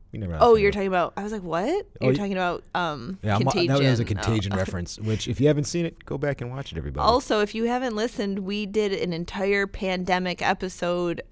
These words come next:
Speaker 2: many moons ago. It was episode twelve.
Speaker 1: Yeah, we are, we're being pretty prophetic, actually. We
Speaker 2: <laughs> Yeah.
Speaker 1: kinda nailed it.
Speaker 2: So, and it's about all movies and books that are viral.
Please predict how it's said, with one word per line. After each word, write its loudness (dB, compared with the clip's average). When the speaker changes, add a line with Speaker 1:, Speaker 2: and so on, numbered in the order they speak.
Speaker 2:
many 0
moons 2
ago. 0
It 0
was -4
episode -2
twelve. 0
Speaker 1:
Yeah, -4
we 4
are, 4
we're 2
being 6
pretty 4
prophetic, 0
actually. 2
We 8
Speaker 2:
<laughs> -
Yeah. 8
Speaker 1:
kinda 4
nailed 2
it. -2
Speaker 2:
So, 0
and 4
it's -2
about 4
all 6
movies 0
and -4
books -2
that -2
are -2
viral. -2